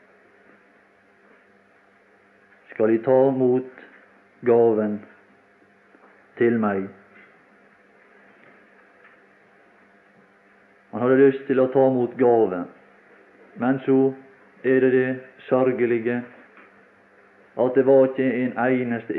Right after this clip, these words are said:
en av disse som hadde lyst til å gi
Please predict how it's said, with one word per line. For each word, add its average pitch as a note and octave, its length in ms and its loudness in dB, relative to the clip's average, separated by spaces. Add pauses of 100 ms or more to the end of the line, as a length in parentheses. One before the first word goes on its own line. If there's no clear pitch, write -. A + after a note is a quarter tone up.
en A2 160 -4
av G2+ 100 -4
disse G#2 300 -2 (1600)
som B2+ 160 -4
hadde C3 180 0
lyst C3+ 600 -2 (440)
til C3+ 160 2
å B2 80 2
gi A#2+ 220 -4